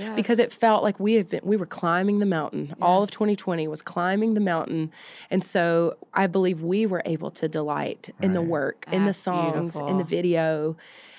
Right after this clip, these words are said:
Speaker 1: and everybody being healthy enough to
Speaker 2: Yes,
Speaker 1: participate.
Speaker 2: yes.
Speaker 1: And, um, man, we're just really grateful to, to be the ones that get to help steward this for our church
Speaker 2: How
Speaker 1: and
Speaker 2: do we
Speaker 1: for
Speaker 2: watch those videos? Are they on Crosspoint Music's
Speaker 1: Yes,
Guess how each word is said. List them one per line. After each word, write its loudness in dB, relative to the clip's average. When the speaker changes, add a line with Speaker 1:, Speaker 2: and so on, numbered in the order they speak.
Speaker 1:
and 2
everybody 2
being 0
healthy 0
enough -2
to -4
Speaker 2:
Yes, -10
Speaker 1:
participate. -2
Speaker 2:
yes. -8
Speaker 1:
And, 0
um, -2
man, -8
we're -8
just -10
really -2
grateful -4
to, -2
to -2
be 0
the 0
ones -2
that -4
get -6
to -2
help -4
steward -4
this -6
for -4
our -6
church -4
Speaker 2:
How 2
Speaker 1:
and 4
Speaker 2:
do 4
we 6
Speaker 1:
for 4
Speaker 2:
watch 4
those -2
videos? -2
Are 0
they 2
on 0
Crosspoint 0
Music's 4
Speaker 1:
Yes, 8